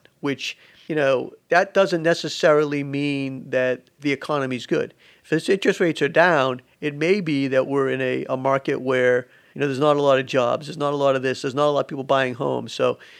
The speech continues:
you know, there was a lot of education going on there. The other thing we tried to really do is to help people get to this idea of what we'd call base revenue,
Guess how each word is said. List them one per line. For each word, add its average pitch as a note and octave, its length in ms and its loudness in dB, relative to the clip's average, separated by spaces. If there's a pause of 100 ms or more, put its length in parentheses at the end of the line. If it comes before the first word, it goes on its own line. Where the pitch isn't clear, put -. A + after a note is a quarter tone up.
(140)
you D3 80 0
know, - 20 4
there C#3+ 100 2
was C#3 100 0
a C#3+ 60 2
lot C#3+ 220 6
of - 80 0 (120)
education D3+ 720 -2
going B2+ 340 0
on B2+ 260 -4
there. B2 400 0 (600)
The F3 140 4
other A#3+ 200 6
thing E3 280 2
we C#3+ 100 -2
tried C#3+ 440 2
to C3+ 240 -4
really C3 340 -4
do B2+ 320 -4
is B2 180 -4
to B2+ 120 -2
help C#3 360 0 (560)
people C#3+ 300 -4
get C#3 220 -2
to D3+ 80 -2
this C3 240 -4
idea C3+ 580 0
of B2+ 640 0 (380)
what C#3 180 -2
we'd C#3+ 220 -6
call C3+ 580 2 (160)
base F3+ 320 4
revenue, F#3 400 4